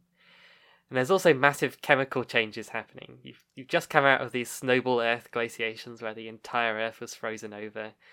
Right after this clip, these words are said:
and you have sort of massive spikes in carbon burial and,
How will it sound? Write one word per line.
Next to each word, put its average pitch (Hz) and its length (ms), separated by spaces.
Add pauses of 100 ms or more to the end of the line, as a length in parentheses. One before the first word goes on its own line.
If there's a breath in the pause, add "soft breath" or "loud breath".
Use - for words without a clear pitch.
(320 soft breath)
and 113 80
you 110 100
have 117 180 (520)
sort 113 100
of 110 40
massive 120 380
spikes - 600
in 110 260 (800)
carbon 113 600 (280)
burial 107 560
and, 110 260